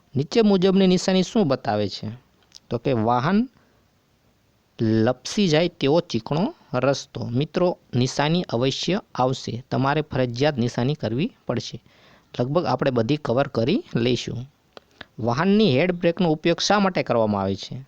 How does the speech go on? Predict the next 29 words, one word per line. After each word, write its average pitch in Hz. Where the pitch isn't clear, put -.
તો 117
કે 113
વાહન 117
પાર્કિંગ 190
કરવા 131
માટે. 107
નીચે 185
મુજબની 202
નિશાની 196
શું 196
દર્શાવે 101
છે? -
તો 120
કે 156
છૂટા 196
પથ્થરવાળો 151
રસ્તો. 123
બે 170
કરતાં 190
વધુ 139
વ્યક્તિઓને 156
મોટરસાઇકલ 165
ઉપર 165
જાય 139
તો -
કાયદાનો 151
ભંગ 139
થાય 165
છે. 107